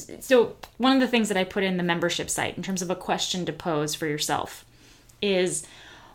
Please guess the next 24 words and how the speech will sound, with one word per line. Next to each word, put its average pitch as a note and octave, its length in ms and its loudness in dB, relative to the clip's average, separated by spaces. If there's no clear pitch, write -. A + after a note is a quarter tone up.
what C4+ 680 4
is A#3 160 4
a G#3+ 80 6
word F#3+ 760 4
you A3 240 2
would A3 180 4
want F#3+ 400 0
to E3+ 720 0
encapsulate, G3 840 0
use B3 300 4
to A#3 100 -2
encapsulate F3 720 0
all F#3+ 300 4
of F3+ 100 -2
twenty E3+ 260 -4
twenty? D#3 440 -4
What, - 160 -6
what F#3+ 320 0
word, A3 400 6
if F#3+ 80 -2
you G3 80 0
could G3 160 -2
choose F#4 340 6
one, C#3+ 340 -2